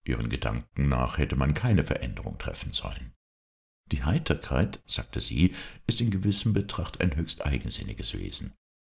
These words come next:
Sie ist einheimisch in der alten Wohnung geworden. Wer weiß, ob die neue ihr so behagen wird?“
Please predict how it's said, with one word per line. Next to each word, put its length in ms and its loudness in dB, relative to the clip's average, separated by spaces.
Sie 120 -2
ist 220 -4
einheimisch 500 2
in 60 0
der 140 0
alten 380 -2
Wohnung 260 2
geworden. 540 -8
Wer 300 -4
weiß, 420 -2
ob 80 -8
die 120 6
neue 280 4
ihr 220 4
so 140 6
behagen 600 0
wird?“ 260 -2